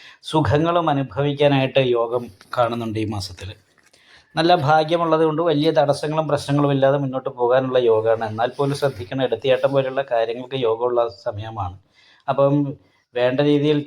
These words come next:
ചിന്തിക്കാതെ, മനസ്സിരുത്തി ചിന്തിക്കാതെ ഓരോ കാര്യങ്ങൾ പ്രവർത്തിച്ച് അതിൻ്റേതായിരിക്കുന്ന വിഷമങ്ങൾ ഉണ്ടാകാതെ ഇരിക്കാൻ ശ്രദ്ധിക്കേണ്ടതാണ്. കാരണം, ആ,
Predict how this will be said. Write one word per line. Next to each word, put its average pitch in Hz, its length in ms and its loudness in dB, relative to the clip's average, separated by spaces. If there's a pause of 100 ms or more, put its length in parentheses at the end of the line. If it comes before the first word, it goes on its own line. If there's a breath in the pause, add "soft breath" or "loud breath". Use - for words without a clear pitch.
ചിന്തിക്കാതെ, 139 680 0
മനസ്സിരുത്തി 135 460 -10
ചിന്തിക്കാതെ 135 580 0
ഓരോ 135 300 0
കാര്യങ്ങൾ 127 340 0
പ്രവർത്തിച്ച് 127 460 -2
അതിൻ്റേതായിരിക്കുന്ന 135 680 0
വിഷമങ്ങൾ 135 500 -4
ഉണ്ടാകാതെ 123 440 2
ഇരിക്കാൻ 127 380 -4
ശ്രദ്ധിക്കേണ്ടതാണ്. 117 840 -4 (1120)
കാരണം, 135 300 0 (1000)
ആ, 143 80 -4